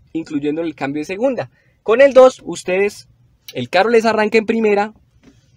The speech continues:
y les llega hasta segunda, pero no sube de ahí. Esto les sirve para subir carreteras que estén muy inclinadas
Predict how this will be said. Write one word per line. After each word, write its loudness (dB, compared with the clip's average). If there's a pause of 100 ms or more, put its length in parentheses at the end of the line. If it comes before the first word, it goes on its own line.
(240)
y -10
les -6
llega -4
hasta -2
segunda, -6
pero -2
no -4
sube -4
de -2
ahí. -4 (300)
Esto -2
les -2
sirve -8
para -2
subir -4
carreteras -8
que -12
estén -8
muy -6
inclinadas -8